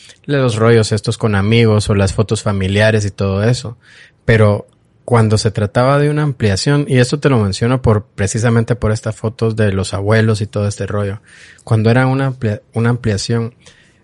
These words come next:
habían este tipo de, como obras de arte. No sé, nunca me ha, me ha pasado por la cabeza cómo trabajaba en el, si se puede llamar retoque, ¿va?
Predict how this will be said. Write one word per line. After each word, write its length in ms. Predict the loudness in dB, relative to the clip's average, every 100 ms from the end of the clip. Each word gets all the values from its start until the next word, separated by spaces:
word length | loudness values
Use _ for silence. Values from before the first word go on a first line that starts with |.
| _
habían 360 | 0 4 4 4
este 280 | 2 0 -2
tipo 360 | -2 0 4
de, 260 | 4 2 -2 -14 _ _ _ _ -2
como 300 | 0 2 2
obras 300 | 4 2 2
de 100 | 2
arte. 540 | 2 0 -4 -4 -6 _ _ _ _
No 220 | 2 4 4
sé, 320 | 4 4 2
nunca 340 | 4 6 6 6
me 140 | 6
ha, 180 | 6 2
me 240 | 2 2
ha 120 | 2 2
pasado 380 | 0 2 0
por 120 | 0 -2
la 80 | 0
cabeza 380 | 0 0 -2
cómo 280 | -2 0 0
trabajaba 720 | 2 2 2 0 0 2 2
en 60 | 2
el, 400 | 0 -2 -6 -12 _ _ _ _
si 120 | -8 -8
se 120 | -4
puede 240 | 2 4 4
llamar 300 | 2 0 0
retoque, 540 | -2 -2 -4 -2 -2
¿va? 280 | -2 -4